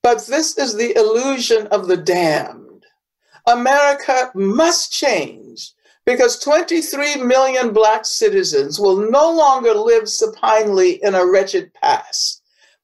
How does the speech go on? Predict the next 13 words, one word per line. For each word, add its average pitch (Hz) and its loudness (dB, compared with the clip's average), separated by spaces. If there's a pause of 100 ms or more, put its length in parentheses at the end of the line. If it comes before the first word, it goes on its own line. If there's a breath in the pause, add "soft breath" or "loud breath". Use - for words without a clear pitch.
They 247 4
have 254 0
felt 330 0 (120)
the 220 2
valley 240 0
of 208 -2
despair. 180 0
They 220 0
have 240 0
found 226 0 (200 loud breath)
strength 339 0
in 247 -4
struggle. 160 -2